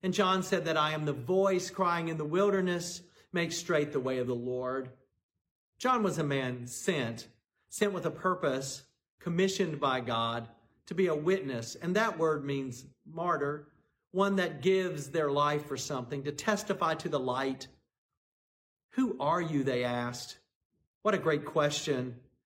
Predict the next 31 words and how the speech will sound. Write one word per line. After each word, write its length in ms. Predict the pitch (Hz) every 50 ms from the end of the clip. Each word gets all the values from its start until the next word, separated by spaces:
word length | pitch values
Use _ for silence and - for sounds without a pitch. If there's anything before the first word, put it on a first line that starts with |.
| _ _ -
that 180 | 180 175 -
carries 460 | - - 190 196 196 196 196 185 185 185
across 440 | 175 - - 175 165 160 156 -
the 60 | - 160
corridors 500 | - - 160 165 165 156 156 151 147 151
of 100 | 160 147
time 480 | - - 139 131 127 123 123 123 120 - - - - _ -
to 100 | - 180
land 340 | - 170 175 170 165 156 156
right 240 | 151 151 156 160 156
in 80 | 143
front 220 | - - 151 135 131
of 100 | 117 107
us. 420 | 110 104 104 117 113 - - - - _ _ _ _ _ _ _ _ _ _ _ _ _
Who 100 | - 226
am 120 | 202 151 135
I? 400 | 131 135 139 139 135 131 131 123 - - _ _ _ _ _ _ _ _ _ _ -
And 120 | 165 175 170
who 180 | 160 196 202
are 60 | 185
you? 560 | 165 160 160 165 165 160 156 147 143 139 143 - - - _ _ _ _ -
Who 120 | 220 226
are 180 | 214 202 175 160
we 560 | 147 175 185 190 185 180 175 170 160 147 - -
as 200 | 156 175 180 151
the 120 | - 190 -
church? 720 | - - - - 233 226 190 151 139 135 - - - - - - - _ _ _ _ _ - - - - - - - - - - -
According 400 | 196 190 - 254 262 262 233 214
to 80 | 202
John's 400 | 156 165 196 190 190 185 175 143
gospel, 720 | 139 151 151 143 147 151 147 - - 123 110 113 113 -